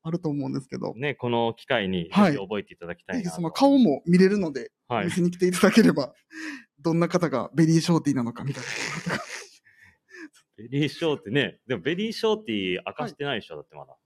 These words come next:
Speaker 1: そうですね。ベリーショーティーまだ明かしてないですね。
Speaker 2: ね。
Speaker 1: <laughs>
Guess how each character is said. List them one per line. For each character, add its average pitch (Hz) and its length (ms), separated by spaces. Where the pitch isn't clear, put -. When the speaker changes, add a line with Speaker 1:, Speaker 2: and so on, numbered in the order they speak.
Speaker 1:
そ 302 140
う - 20
で 185 60
す 175 100
ね。 139 80
ベ 202 100
リ 226 80
ー - 20
シ 233 100
ョ 233 40
ー - 40
テ 156 60
ィ - 20
ー 135 40
ま 127 60
だ 123 80
明 143 80
か 180 160
し 175 120
て 180 280
な 180 200
い 147 100
で 113 100
す - 200
ね。 95 580
Speaker 2:
ね。 - 100
Speaker 1:
<laughs> 233 80